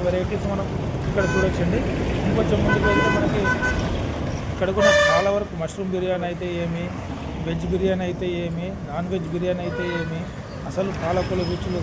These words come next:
గోదావరి రుచులు, ప్రతి ఒక్కటి ఈ ఈట్ స్ట్రీట్ దగ్గర ఉంటుంది. మనం ముందుగా ముందు చూస్తే కూడా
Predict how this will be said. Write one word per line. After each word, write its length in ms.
గోదావరి 560
రుచులు, 380
ప్రతి 360
ఒక్కటి 360
ఈ 80
ఈట్ 120
స్ట్రీట్ 240
దగ్గర 200
ఉంటుంది. 320
మనం 220
ముందుగా 260
ముందు 140
చూస్తే 240
కూడా 160